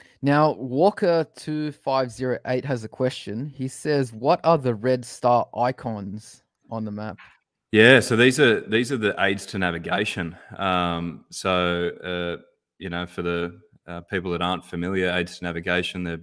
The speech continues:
Speaker 2: virtually the traffic lights of the ocean, right? Um, or the waterways. So they're all the lights and markers that are telling us where we can and can't go and where we should and shouldn't go. And in New South Wales, we've, um, we haven't ma-, that, it's next on our to-do list is to make these ones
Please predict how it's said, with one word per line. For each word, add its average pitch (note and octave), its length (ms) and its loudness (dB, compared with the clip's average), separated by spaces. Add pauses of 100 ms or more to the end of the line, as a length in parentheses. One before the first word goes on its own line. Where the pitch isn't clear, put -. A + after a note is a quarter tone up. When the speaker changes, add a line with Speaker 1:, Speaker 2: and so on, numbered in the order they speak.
(140)
Speaker 2:
virtually F2+ 400 -4
the E2+ 100 -6
traffic F2 440 -4
lights E2+ 280 -6
of E2 140 -14
the E2+ 100 -4
ocean, E2+ 360 -6
right? F#2 180 -4 (480)
Um, E2+ 160 -6
or E2+ 100 -4
the E2+ 80 -4
waterways. F2 540 -2
So E2 180 -6
they're F2 140 -2
all F2 60 -2
the E2+ 100 -6
lights F2 400 -4
and E2+ 100 -6
markers F2 460 -6
that F2 140 -6
are F2 180 -4 (340)
telling F2+ 280 -4
us F2 120 -8
where F#2 200 0
we F2 100 -2
can F2+ 320 0
and E2+ 180 -4
can't F2+ 280 0
go F#2 240 2
and F2 100 -4
where F2 160 -2
we E2+ 60 -4
should F#2 220 -4
and E2 120 -8
shouldn't F#2 300 -8
go. G2 200 -2 (540)
And F#2 400 0
in G2+ 140 2
New G#2 140 2
South G2 360 0
Wales, F#2 500 2
we've, F2 200 0
um, F2 400 -2
we F#2+ 120 -6
haven't G#2 380 -4
ma-, F#2 160 -4 (240)
that, F#2 220 -6
it's - 180 -12
next G2+ 300 -2
on F2 100 0
our E2+ 100 -2
to-do F2 380 -4
list F2 240 -6
is E2 120 -12
to - 100 -12
make F2 260 -4
these E2+ 220 -4
ones E2+ 260 -8